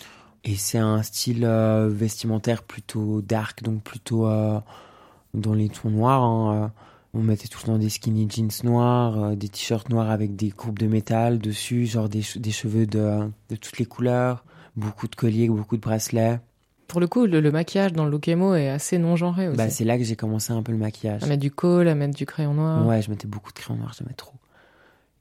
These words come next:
Speaker 1: Mais, euh, ouais, j'étais un peu perdue, je crois, mais je m'étais un peu réfugiée sur Internet parce que du coup, je me suis rendu compte que faire des photos de moi avec ce style-là, ça marchait bien.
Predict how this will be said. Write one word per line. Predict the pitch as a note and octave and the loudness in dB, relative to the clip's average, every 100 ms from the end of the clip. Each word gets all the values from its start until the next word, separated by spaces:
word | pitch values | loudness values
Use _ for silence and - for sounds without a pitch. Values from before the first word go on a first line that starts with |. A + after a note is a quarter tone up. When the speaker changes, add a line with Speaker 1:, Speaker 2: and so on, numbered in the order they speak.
| _ _ | _ _
Speaker 1:
Mais, | A2 A2 A2+ | -2 0 2
euh, | A2 A2 G#2+ G#2 G#2+ G#2 G#2 G#2+ G#2+ - - | 2 2 0 -2 -2 -4 -4 -4 -6 -10 2
ouais, | A2+ C3 | 6 6
j'étais | A#2+ - | 4 2
un | A#2+ | 4
peu | B2 D3 | 4 6
perdue, | D3 C3 B2+ E3 | 6 6 4 4
je | - | 2
crois, | - - C3 D3+ | 0 6 8 8
mais | B2 | 6
je | A2+ | 4
m'étais | A2+ A#2 | 2 2
un | A2+ | 2
peu | C3+ | 2
réfugiée | C3+ A#2+ B2 | 2 2 0
sur | A#2+ | 2
Internet | A#2+ A#2+ B2 D3 | 2 4 2 2
parce | A#2 G#2+ | 0 -2
que | A#2 | -2
du | G#2 | -4
coup, | A2+ D3 | -2 0
je | |
me | B2+ | 0
suis | - A2 | -2 0
rendu | G#2+ G2 | -2 -2
compte | G#2+ C3 C#3 | -2 0 0
que | A2+ | -2
faire | G#2+ B2+ | 0 2
des | B2+ | 2
photos | - A#2 A#2+ | -2 -4 -2
de | A2+ | 0
moi | A#2 B2+ C3+ C#3 - - - _ _ | 2 4 2 -2 -12 -20 -20 _ _
avec | A2 A2+ | 0 0
ce | - A2+ | 0 -4
style-là, | - - A#2 A2+ A#2+ D#3 - - - | -4 0 4 4 4 0 -8 -20 -20
ça | - A#2 | -4 0
marchait | A2 - A2+ | 0 0 -4
bien. | G2+ G#2+ | -2 -2